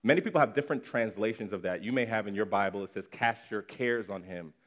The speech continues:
because he cares for you," or "Cast your burdens on him." But what's interesting to note and what you need to really understand is that the word for God's care and our anxieties are two different words.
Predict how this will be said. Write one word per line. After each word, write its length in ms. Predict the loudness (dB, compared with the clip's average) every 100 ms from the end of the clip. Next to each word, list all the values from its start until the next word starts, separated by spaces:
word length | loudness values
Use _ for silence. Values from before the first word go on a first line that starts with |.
| _ -10
because 380 | -4 0 0
he 80 | -2
cares 300 | -6 -4 -4 -8
for 60 |
you," 100 | -10
or 40 | -8
"Cast 340 | -4 -6 -6
your 80 | -8
burdens 380 | -2 -2 -4 -8
on 100 | -12
him." 180 | -12 -16 _ _ _
But 320 | 0 2 -2 -4
what's 140 | -2 0
interesting 360 | -2 -2 -4 -2
to 100 | 2
note 200 | 2 2
and 100 | -2
what 120 | -4
you 80 | -2
need 260 | -2 -2
to 80 | -4
really 300 | -2 0 0
understand 520 | -2 -4 -4 0 0
is 100 | 0
that 220 | -2 -2 -4
the 60 |
word 300 | 0 2 2
for 140 | 0 -4
God's 480 | 2 4 2 0
care 320 | -4 0 0 0
and 100 | -2
our 120 | -4
anxieties 420 | -2 0 0 -4
are 80 | -10
two 300 | -10 -6 -4
different 300 | -4 -8 -6
words. 340 | -4 -6 -10